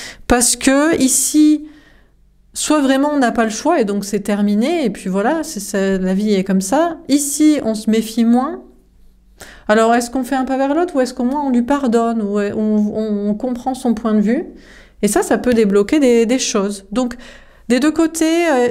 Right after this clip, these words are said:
il y a moins d'énergie toxique. Il y a moins d'apitoiement sur son sort, ou il y a moins de, euh, de, de méfiance vis-à-vis de l'autre et de, et de,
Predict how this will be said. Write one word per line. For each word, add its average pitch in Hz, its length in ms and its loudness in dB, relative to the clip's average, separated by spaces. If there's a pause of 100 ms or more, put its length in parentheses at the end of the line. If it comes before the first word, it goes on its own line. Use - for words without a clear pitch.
il 233 60 -2
y 240 80 2
a 240 80 2
moins 269 360 -2
d'énergie 262 600 -2
toxique. - 760 -8 (800)
Il - 20 2
y 247 40 2
a - 20 0
moins 277 220 2
d'apitoiement 269 600 2
sur 262 220 -2
son 233 180 -2
sort, 262 380 0
ou 254 80 0
il 240 80 2
y - 20 4
a 220 80 2
moins 233 320 0
de, 208 600 0 (500)
euh, 202 240 2
de, 220 160 0
de 214 140 0
méfiance 254 520 0
vis-à-vis 226 440 -2
de 208 100 0
l'autre 226 540 0
et 208 40 0
de, 185 480 -2
et 196 120 0
de, 190 480 -4